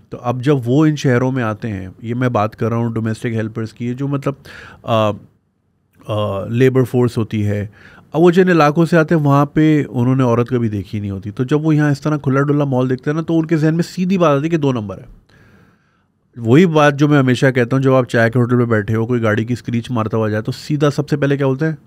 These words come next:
"हराम का है।" आप उसको जानते भी नहीं हो, वो कौन है, वो किसका बेटा है, किसका बाप है, सीधा बोलते हैं, "हराम का पैसा।"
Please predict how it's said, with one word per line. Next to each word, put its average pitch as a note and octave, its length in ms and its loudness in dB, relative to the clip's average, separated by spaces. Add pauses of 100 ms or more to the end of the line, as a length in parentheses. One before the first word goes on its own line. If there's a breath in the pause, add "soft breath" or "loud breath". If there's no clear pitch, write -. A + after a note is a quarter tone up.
(120)
"हराम A2 300 -2
का F#2+ 120 -14
है।" F2+ 100 -18 (360)
आप C3+ 160 2
उसको C#3+ 220 -2
जानते A#2 340 -2
भी B2+ 140 -4
नहीं B2 140 -4
हो, B2 100 -4
वो A#2+ 120 -4
कौन A2 380 -4
है, A2 240 -2
वो G#2+ 100 -4
किसका A2 320 -8
बेटा G#2 280 -6
है, G#2 100 -6
किसका A2 280 -10
बाप G2+ 280 -8
है, A2 100 -14 (460 loud breath)
सीधा A3 220 4
बोलते A3+ 200 6
हैं, G3+ 60 4
"हराम E3 260 4
का D3+ 100 2
पैसा।" G2+ 280 -6